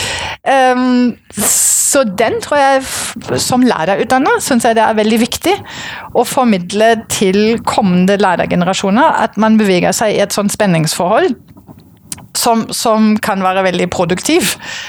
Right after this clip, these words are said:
men man må forholde seg til det. At man ikke skal ende opp med ren sånn sosialisering og tilpassing, men, eh, at det faktisk innenfor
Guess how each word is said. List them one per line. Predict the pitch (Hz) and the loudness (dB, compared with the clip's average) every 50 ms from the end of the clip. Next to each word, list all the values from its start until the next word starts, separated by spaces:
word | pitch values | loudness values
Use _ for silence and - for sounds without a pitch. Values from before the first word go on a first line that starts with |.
| - - _ | -16 -16 _
men | - 220 220 214 208 208 208 - | -2 -2 0 2 2 2 2 0
man | - 220 226 208 | 0 2 2 4
må | 190 185 180 180 196 208 202 | 4 4 4 2 2 2 0
forholde | 196 - - 262 226 220 185 160 147 | 0 0 0 0 0 2 0 0 -2
seg | - - 180 175 170 | -2 -2 -2 -2 -2
til | - - 185 170 | -2 -4 -2 -2
det. | - 180 - - - - - - - - - - - _ _ _ - - - | -4 -6 -8 -14 -20 -20 -20 -18 -18 -18 -18 -20 -20 _ _ _ -12 -12 -10
At | - - 214 - | -4 -6 -2 -2
man | 233 240 220 | 0 -2 -2
ikke | 220 - 226 208 | -2 -2 -2 -4
skal | - - 226 214 208 - | 0 0 0 0 0 2
ende | 226 226 196 175 | 2 2 2 2
opp | 165 - 202 202 - - | 2 0 -2 -4 -2 -2
med | 202 196 196 196 196 196 190 | 0 0 2 2 0 0 0
ren | 190 175 175 175 170 | 0 0 0 0 -2
sånn | 170 - - 196 180 180 180 180 180 185 175 - - - _ - - - - - _ - _ _ - - | -2 -2 -2 -2 2 4 4 4 4 4 0 -2 -8 -20 _ -20 -20 -20 -20 -20 _ -20 _ _ -20 -16
sosialisering | - - - - 214 180 - 220 196 185 196 190 - 185 165 160 185 180 180 175 | -10 -6 -2 -2 0 0 2 2 2 2 0 0 0 -2 -2 0 0 0 2 2
og | 196 - | 0 0
tilpassing, | - - 214 170 160 - 208 190 180 - 277 320 381 277 - - - - - - - - - - | 0 0 0 0 0 0 0 -2 0 0 0 2 2 0 -2 -4 -16 -16 -16 -16 -18 -18 -10 -2
men, | 208 220 220 214 214 214 214 214 220 | 0 0 2 2 2 2 2 0 2
eh, | 220 214 208 202 202 202 202 202 202 196 - - - - - _ - _ - | 2 2 2 2 2 2 4 2 2 0 -2 -4 -8 -10 -10 _ -20 _ -4
at | - 226 220 - | -4 -4 -2 0
det | 214 202 | -2 -2
faktisk | - - 196 - - - 208 214 - - - - - | 0 -2 -6 -6 -4 -4 -2 -2 -2 -2 -6 -10 -8
innenfor | - 247 202 175 190 196 196 202 - - 214 208 202 | -2 0 2 4 4 4 4 2 0 0 0 0 0